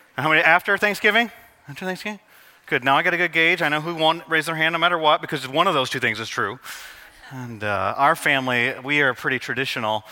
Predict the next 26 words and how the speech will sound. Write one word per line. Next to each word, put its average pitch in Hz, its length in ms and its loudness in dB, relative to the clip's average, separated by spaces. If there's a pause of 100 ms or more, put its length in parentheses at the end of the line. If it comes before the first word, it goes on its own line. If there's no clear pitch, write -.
(320)
uh, 101 160 -2
so 123 120 -8
no 135 200 -2
judgment 123 480 -4
to 131 100 -10
you 123 160 -4
if 120 80 -10
you 120 80 -8
start 120 240 -2
before 139 240 -6
Thanksgiving, 113 560 -4
but 113 120 -4
we 143 100 -2
always 160 160 -2
wait 151 100 -4
till 156 80 -6
the 127 60 -2
day 135 180 0
after 139 220 -2
Thanksgiving. 120 500 -6
We 113 80 -8
go 131 100 -6
get 131 120 -4
a 113 40 -4
real 135 220 -4
tree. 143 320 -4